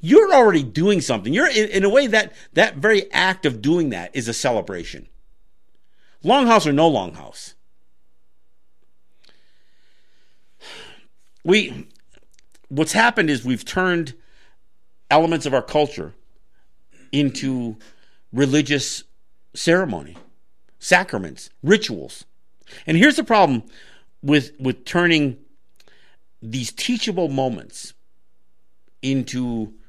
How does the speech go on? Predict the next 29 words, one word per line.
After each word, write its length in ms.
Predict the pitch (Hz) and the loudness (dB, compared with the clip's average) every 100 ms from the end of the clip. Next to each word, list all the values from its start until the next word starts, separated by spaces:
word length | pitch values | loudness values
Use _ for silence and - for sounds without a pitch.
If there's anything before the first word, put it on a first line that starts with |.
| - - - - - - - - - - - - | -20 -20 -20 -20 -20 -20 -20 -20 -20 -20 -20 -18
something 360 | - 151 139 131 | -6 -4 0 -2
ritualistic. 720 | 127 - 113 110 - - - - - - - - - - | -2 -2 -2 -4 -6 -12 -18 -20 -20 -20 -20 -20 -20 -8
Now 200 | 120 170 | 2 4
you're 180 | 262 240 | 4 2
doing 220 | 143 151 | 0 -2
something 320 | 135 135 117 127 | -2 -4 -6 -2
out 160 | 123 | 0
of, 200 | 117 92 - | 0 -2 -6
out 140 | 107 | -6
of 80 | 95 | -6
habit. 600 | - 160 165 - - - - - - - - - - - | -6 -6 -6 -6 -12 -18 -20 -20 -20 -20 -20 -20 -20 -12
You're, 360 | 113 143 139 - - - | 0 4 4 0 -12 -8
you're 120 | 127 | -6
trying 260 | 123 175 180 | 0 2 2
to 60 | |
repeat. 200 | 151 135 - - | 0 -6 -10 -8
I've, 340 | - 175 175 | -2 2 2
I've 180 | 170 156 | 2 0
heard 120 | 220 | 0
people 120 | 214 | -2
say, 200 | 185 151 - - - - | -2 -4 -6 -16 -14 -12
"Oh, 120 | - | -12
d-, 180 | - - | -14 -10
oh, 100 | 147 | -6
did 140 | 120 110 | -4 -4
we 80 | 110 | -6
do 160 | 123 | -6
that 220 | 110 87 | -8 -10
right?" 220 | 85 78 | -14 -16